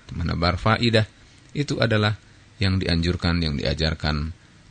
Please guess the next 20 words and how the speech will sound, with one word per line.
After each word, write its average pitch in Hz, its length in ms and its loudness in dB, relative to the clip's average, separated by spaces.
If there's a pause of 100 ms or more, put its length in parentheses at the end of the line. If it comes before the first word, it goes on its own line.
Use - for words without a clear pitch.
oleh 101 320 2
ajaran 78 480 -2
kita, 78 480 -4
Al-Islam. 69 480 -4 (960)
Dalam 165 240 6
judul 123 320 2
ini, 95 240 0
kata 90 240 -4
beliau, 80 280 -2
"Al-Hassu 92 600 -2
'ala 85 240 0
Syafa'atil 85 800 -2
Hasanah," 120 440 2 (640)
anjuran 110 600 6
untuk 87 400 -2
memberi 82 320 0
kebajikan 90 720 -2
atau - 240 -6
berbuat 78 400 -4
kebajikan. 98 800 -2